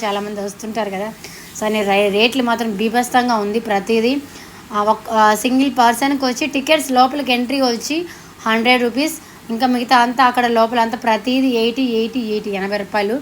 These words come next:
So, ప్రతిదీ ఎనభై రూపాయలు అనమాట. So, ఏం చేస్తాం, పిల్లలు అందరూ ఉన్నారు. So, అందరికీ టికెట్స్, ఎవరికి టికెట్ లేకుండా ఎవరికి లేదు.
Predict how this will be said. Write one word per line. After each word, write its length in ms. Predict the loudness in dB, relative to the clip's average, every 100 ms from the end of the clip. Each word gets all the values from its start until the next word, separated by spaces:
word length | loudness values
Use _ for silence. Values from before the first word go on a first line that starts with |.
| -8 -20 -20 -16 -6
So, 60 | -4
ప్రతిదీ 440 | 0 0 2 2
ఎనభై 240 | 2 2 -2
రూపాయలు 320 | -2 -2 0
అనమాట. 320 | -2 -4 -6 -6 -12 -12 -4
So, 60 |
ఏం 320 | 2 2 2 0
చేస్తాం, 340 | 0 -2 -4
పిల్లలు 240 | -2 2
అందరూ 460 | 2 2 0 4 4
ఉన్నారు. 440 | 4 2 2 0 -2 0
So, 140 | 0 -2 -18 -20 -10
అందరికీ 420 | -2 2 2 2
టికెట్స్, 420 | -2 0 0 0 0
ఎవరికి 440 | 2 2 0 -2
టికెట్ 280 | -4 -4 -2
లేకుండా 340 | -2 0 0
ఎవరికి 420 | 0 0 0 0
లేదు. 480 | 0 2 2 0 -2